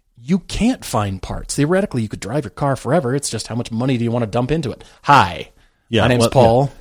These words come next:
Speaker 2: yeah. Yeah, you're, you are, you are the leader of that group. I mean, this, this leads back to your question, Richard, which is you're asking, is, is this just for rich people? Now,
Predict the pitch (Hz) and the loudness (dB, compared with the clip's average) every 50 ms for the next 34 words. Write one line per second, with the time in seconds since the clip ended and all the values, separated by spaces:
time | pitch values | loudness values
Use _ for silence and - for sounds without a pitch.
0 | - - 117 107 101 95 107 113 113 117 113 120 120 113 104 98 98 104 113 110 | -2 2 4 4 4 6 4 4 4 4 4 6 6 8 6 6 6 4 4 4
1 | 104 95 95 98 113 110 101 95 92 82 98 101 101 - - 92 87 - 104 113 | 4 4 4 2 4 4 4 2 2 2 2 2 2 0 0 -2 -2 0 2 2
2 | 120 127 147 147 - - 139 147 - - 143 117 - - - 101 95 - - 95 | 4 4 2 2 0 0 0 0 0 0 -2 -4 -2 0 0 0 0 0 -2 -4
3 | 85 - - 117 104 - - 82 78 78 - - - 76 87 82 - 80 76 - | -6 -4 -4 -6 -6 -6 -6 -8 -8 -8 -8 -10 -8 -8 -8 -8 -8 -10 -10 -10
4 | 92 87 - 95 98 110 117 - - 95 87 80 78 73 - - - 95 80 85 | -10 -8 -6 -6 -4 -4 -6 -6 -6 -6 -6 -4 -6 -8 -10 -10 -10 -10 -8 -6
5 | 98 87 - - - 104 104 92 - - - 87 82 104 110 - - - 90 80 | -8 -8 -8 -6 -6 -6 -6 -6 -6 -8 -10 -6 -6 -6 -8 -8 -8 -10 -8 -8
6 | - 78 73 95 95 92 | -8 -6 -4 -2 -2 -2